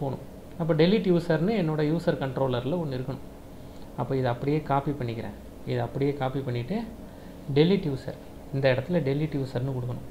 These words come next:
ஏன்னா, அங்கேருந்து அவர் delete user-னு தான் வரார். அப்போ இந்த இடத்துலையும் delete user தான். request parameter வாங்கிட்டோம். என்ன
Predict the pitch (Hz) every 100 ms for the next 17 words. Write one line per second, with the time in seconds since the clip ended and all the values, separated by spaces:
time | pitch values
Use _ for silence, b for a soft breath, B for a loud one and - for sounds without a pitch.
0 | - 131 135 123 131 143 139 120 135 143
1 | 135 123 120 127 127 117 120 - - -
2 | B B B B - 139 139 156 151 143
3 | 160 165 139 143 143 131 - 117 113 -
4 | - - - - - - - - - -
5 | - - - - - - - - 147 151
6 | 160 - 147 135 131 147 135 135 127 113
7 | - - B B B B B 151 156